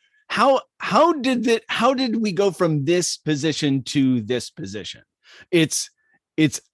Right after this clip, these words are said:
it never makes sense. Little things don't make sense. And neither does the fact that he rushed this trooper. I think let's move on to the next to find out what happens next, because,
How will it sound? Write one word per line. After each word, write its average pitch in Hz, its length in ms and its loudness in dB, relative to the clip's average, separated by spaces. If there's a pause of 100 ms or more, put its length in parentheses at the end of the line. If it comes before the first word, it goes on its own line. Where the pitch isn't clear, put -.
(200)
it 160 160 2
never 170 500 6
makes 104 300 -2
sense. - 520 -10
Little 285 520 0
things 185 440 2
don't 135 340 0
make 120 260 -2
sense. 110 280 -4 (140)
And 156 260 4
neither 208 320 4
does 151 240 4
the 139 100 0
fact 120 260 2
that 120 160 0
he 226 260 0
rushed 151 580 0 (480)
this 151 200 2
trooper. - 480 -2 (280)
I 262 160 0
think 285 560 -2 (180)
let's 165 240 0
move 180 280 2
on 190 160 4
to 151 100 0
the 160 120 0
next 294 360 -2
to 160 100 -2
find 165 260 2
out 139 120 4
what 139 120 2
happens 113 540 -4
next, 160 380 -2
because, 117 360 -2